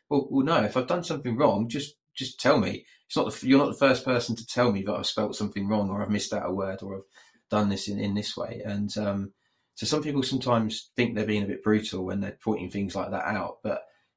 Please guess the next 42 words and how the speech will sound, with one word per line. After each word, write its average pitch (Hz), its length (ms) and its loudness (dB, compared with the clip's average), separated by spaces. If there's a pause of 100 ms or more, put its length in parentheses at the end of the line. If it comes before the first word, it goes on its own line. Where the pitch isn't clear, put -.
(100)
I 120 60 -12
think 135 360 2 (200)
as 123 180 -2
you 120 80 2
go 127 220 4
through, 113 400 0
well, 117 100 -4
definitely 117 400 -4
for - 140 -6
me, 101 240 -2
as 92 100 -10
I've 101 200 -6
gone 107 200 0
through 101 520 -2 (320)
different 107 260 -6
companies 101 560 -2
and 95 100 -8
different 104 260 -8
people, 98 520 -4
and 95 320 -6
I've 90 120 -8
learnt 107 380 2
ways 101 320 0
of 98 120 -8
explaining 107 640 2
it - 160 -6
to - 80 -10
people 95 420 -6
that 95 180 -4 (460)
they 104 160 4
understand 101 600 0
differently. 113 580 0 (300)
You 113 80 0
know, 117 60 6
ultimately 120 420 0
the 92 60 -6
feedback, 107 500 -2
as - 80 -8
long 120 160 -2
as 92 120 -2
they're 95 100 0
not, 90 260 -4